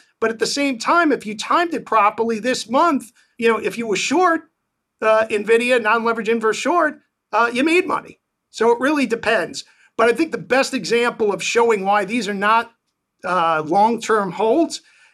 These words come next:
is you look at yin and yang this year, for example. That's the triple leverage.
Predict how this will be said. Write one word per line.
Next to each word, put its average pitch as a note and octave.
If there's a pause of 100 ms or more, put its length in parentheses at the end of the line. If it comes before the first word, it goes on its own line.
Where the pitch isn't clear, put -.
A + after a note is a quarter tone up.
is A3
you A#3
look B3+
at B3
yin B3+
and A#3+
yang C4+
this G3+
year, F3+
for F#3+
example. E3+
That's F#3
the D#4+
triple C#4+
leverage. A3+